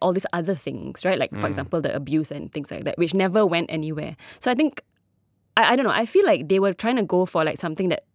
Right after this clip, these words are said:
Speaker 1: you know, South Park, they mentioned, like, BoJack Horseman,
Speaker 2: Mm.
Speaker 1: cartoons, but with very, very dark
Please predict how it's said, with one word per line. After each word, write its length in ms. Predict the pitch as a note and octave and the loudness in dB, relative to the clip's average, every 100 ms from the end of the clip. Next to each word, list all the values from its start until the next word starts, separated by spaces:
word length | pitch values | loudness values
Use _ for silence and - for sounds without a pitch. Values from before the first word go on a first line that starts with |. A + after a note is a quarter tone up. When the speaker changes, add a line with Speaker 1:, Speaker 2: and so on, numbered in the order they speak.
| _ | _
Speaker 1:
you 80 | G3 | 0
know, 100 | D#3 | 0
South 360 | - G3 F#3+ - | 0 0 0 -2
Park, 320 | G3+ F3+ - | 0 0 0
they 80 | D#3+ | -4
mentioned, 460 | E3 D#3+ - F3 E3 | -4 -4 -2 -2 -2
like, 160 | D3 | -4
BoJack 340 | E3+ E3+ F3+ - | -2 0 -2 -2
Horseman, 680 | E3+ D#3 E3 D#3+ D#3 D#3+ D#3+ | -6 -4 -4 -4 -4 -4 -4
Speaker 2:
Mm. 240 | A2 A2 G2 - | -2 -2 -2 -4
Speaker 1:
cartoons, 680 | F3 - F#3+ F3+ E3+ F3 D3+ | -4 0 2 4 2 -2 -4
but 160 | D#3 | -4
with 120 | - - | -4 -8
very, 400 | C#3 F3 F3+ F#3+ | -4 2 2 4
very 180 | E3+ E3+ | 2 2
dark 500 | E3+ D#3 - - | 0 -2 -4 -14